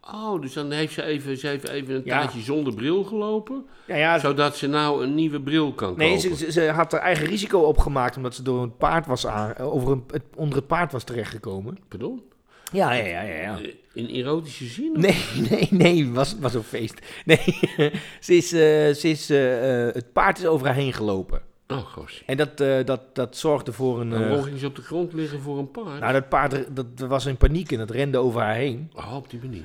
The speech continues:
Speaker 2: En
Speaker 1: Ja,
Speaker 2: toen
Speaker 1: ja.
Speaker 2: heeft ze de neus gebroken en haar enkel. Dat is wel een, trouwens over zorg een grappig verhaal. Eh, toen moest de ambulance komen. Die heeft haar opgehaald in het ziekenhuis. Nou, toen heeft ze, bleek dus dat de neus gebroken was en, eh,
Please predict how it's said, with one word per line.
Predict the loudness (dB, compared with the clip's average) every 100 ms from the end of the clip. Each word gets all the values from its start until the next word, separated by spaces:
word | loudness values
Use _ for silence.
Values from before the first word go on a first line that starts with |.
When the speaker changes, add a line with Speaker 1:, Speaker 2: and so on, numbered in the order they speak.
| -4
Speaker 2:
En | -2
Speaker 1:
Ja, |
Speaker 2:
toen | 0
Speaker 1:
ja. | 2
Speaker 2:
heeft | 2 0
ze |
de | 0
neus | 4 4 4
gebroken | 0 -2 2 2 0 -6 -8 -2
en | 0 2
haar | 0
enkel. | 0 -2 0 -4 -6 -14
Dat | -8
is |
wel | -4 -2
een, | -4 -4
trouwens | 0 0 0
over | -4
zorg | 2 2 2 -4
een |
grappig | -6 -6 -6 -6
verhaal. | -6 -4 -6 -8 -20 -20 -20 _
Eh, | 0 2
toen | 2 0
moest | 0 0
de |
ambulance | 2 4 6 4 2
komen. | -2 -2 -2 -8 -14 _ _ _ _ _ _ -12 2
Die | 4
heeft | 4
haar | 2
opgehaald | 4 4 4 0 0
in | -4
het |
ziekenhuis. | -10 -8 -4 -2 -4 -4
Nou, | -8 -8
toen | -10
heeft | -8 -10
ze, | -12 -12
bleek | -8 -8 -8
dus | -10
dat | -8
de | -4
neus | -2 -4
gebroken | -4 -6 -6 -6
was | -8 -8
en, |
eh, | -10